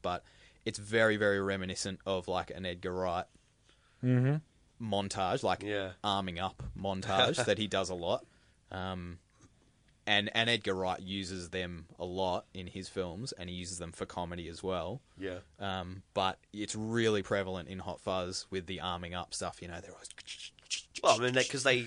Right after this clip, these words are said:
Speaker 3: they actually talk about the movie. Like, they sit and watch
Speaker 1: Well,
Speaker 3: Point
Speaker 1: exactly,
Speaker 3: Break
Speaker 1: yeah.
Speaker 3: in,
Speaker 1: But
Speaker 3: in
Speaker 1: you
Speaker 3: Hot
Speaker 1: can
Speaker 3: Fuzz,
Speaker 1: see,
Speaker 3: really.
Speaker 1: but watching Point Break this time,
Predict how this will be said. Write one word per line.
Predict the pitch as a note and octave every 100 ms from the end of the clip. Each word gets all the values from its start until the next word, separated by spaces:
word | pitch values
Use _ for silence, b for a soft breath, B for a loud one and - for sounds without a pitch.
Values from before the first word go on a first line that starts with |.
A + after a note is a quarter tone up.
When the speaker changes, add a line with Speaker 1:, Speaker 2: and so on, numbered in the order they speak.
| -
Speaker 3:
they | A#2+
actually | - - B2
talk | C#3+ A3
about | E3+ G2+
the | G#2
movie. | G2+ G2 F#2 F2+
Like, | F#2+
they | G2 G#2+
sit | - D3+
and | A2
watch | A#2 D#3+
Speaker 1:
Well, | E3
Speaker 3:
Point | D#3
Speaker 1:
exactly, | D3 F3+
Speaker 3:
Break | C3 C#3
Speaker 1:
yeah. | B2+
Speaker 3:
in, | B2
Speaker 1:
But | A#2
Speaker 3:
in | C#3+
Speaker 1:
you | D3+
Speaker 3:
Hot |
Speaker 1:
can | -
Speaker 3:
Fuzz, | D3 -
Speaker 1:
see, | D3+ D3
Speaker 3:
really. | C3 - - B2+
Speaker 1:
but | B2+ A#2+ C3
watching | C3 C#3+ - C#3
Point | C3 A#2+
Break | A2 G#2+
this | G#2 G2+
time, | A2 G2 F#2